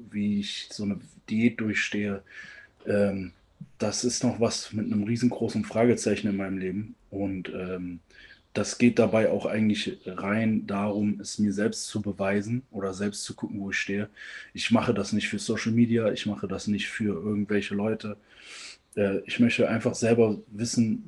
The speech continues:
wie sehe ich aus und habe ich Potenzial weiterzumachen. Denn man darf eine Sache ganz, ganz, ganz, äh, ja, die, oder die vergisst man ganz, ganz oft, die darf man nicht vergessen. Und zwar, ähm, wenn man kein Potenzial hat, dann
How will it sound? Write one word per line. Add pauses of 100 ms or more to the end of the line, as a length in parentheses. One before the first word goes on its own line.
wie
sehe
ich
aus (160)
und (320)
habe
ich
Potenzial
weiterzumachen.
Denn
man
darf
eine
Sache
ganz,
ganz,
ganz,
äh, (800)
ja, (180)
die,
oder
die
vergisst
man
ganz,
ganz
oft,
die
darf
man
nicht
vergessen.
Und
zwar,
ähm, (260)
wenn
man
kein
Potenzial
hat,
dann